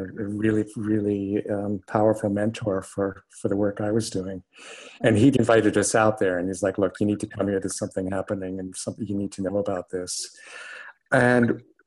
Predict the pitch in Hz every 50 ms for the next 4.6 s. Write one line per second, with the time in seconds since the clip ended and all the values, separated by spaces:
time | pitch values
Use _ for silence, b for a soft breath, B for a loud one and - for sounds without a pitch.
0 | - - - - - - - - - 165 147 139 143 139 139 131 127 - - -
1 | 156 170 165 156 135 131 131 131 - - - 110 104 - - - 80 - - -
2 | - 226 190 - - - 165 156 143 131 - - 139 139 160 - 170 143 131 131
3 | 131 131 - 127 113 107 107 117 127 131 139 131 113 113 113 113 - 120 113 110
4 | 107 104 101 98 - 113 117 120 123 127 127 127